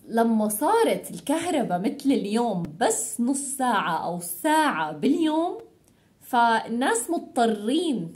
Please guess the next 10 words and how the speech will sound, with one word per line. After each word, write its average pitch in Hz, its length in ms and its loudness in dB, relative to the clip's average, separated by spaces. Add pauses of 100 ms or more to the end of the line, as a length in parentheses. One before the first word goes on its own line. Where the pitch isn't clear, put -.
يشغلوا 220 600 0
المولدات، 175 960 -4
فكتير 359 720 0
منهم 381 320 0
جابوا 247 420 0
طاقة 277 400 -4
شمسية 269 1000 -2
وهالشي 226 420 -2
ممتاز. 175 520 -4 (800)
وفي 196 260 -4